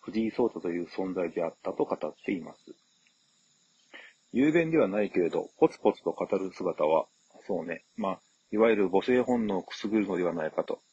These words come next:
思います。たっくんという愛称で、男女問わず、棋士たちからも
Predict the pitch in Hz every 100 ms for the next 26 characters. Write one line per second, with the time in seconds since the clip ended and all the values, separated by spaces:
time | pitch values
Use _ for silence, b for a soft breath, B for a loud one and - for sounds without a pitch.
0 | - 87 82 73 - _ _ _ _ _
1 | _ _ _ _ - 139 - 92 85 85
2 | 82 - 92 92 - 85 104 101 - -
3 | 98 104 92 85 87 85 90 92 - -
4 | - - - - - - - - 110 -
5 | - 92 85 110 117